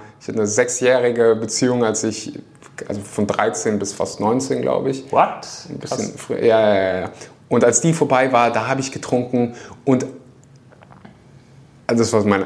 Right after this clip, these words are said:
Speaker 1: ich glaube, mein achtzehnter Geburtstag war das. Und da, da, dann w-, wirst du halt so krass emotional, so krass emotional.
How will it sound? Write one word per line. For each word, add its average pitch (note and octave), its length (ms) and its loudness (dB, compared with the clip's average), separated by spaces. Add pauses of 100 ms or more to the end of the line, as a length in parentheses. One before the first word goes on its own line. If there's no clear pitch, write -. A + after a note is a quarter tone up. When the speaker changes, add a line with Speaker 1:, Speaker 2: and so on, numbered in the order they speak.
Speaker 1:
ich - 100 -18
glaube, G#2 160 0
mein - 100 -2
achtzehnter G2+ 360 -4
Geburtstag F#2+ 440 -4
war - 100 -4
das. - 240 -6 (380)
Und A#2 200 -6
da, A#2 320 -2 (140)
da, A2 100 -4
dann B2+ 340 -2
w-, - 80 -6 (240)
wirst D3 220 2
du C3+ 60 -2
halt C3+ 160 -4
so G#3 260 2
krass F3 360 -4
emotional, C3 720 2 (1500)
so E3 340 2
krass A2 300 -4
emotional. G2+ 680 -2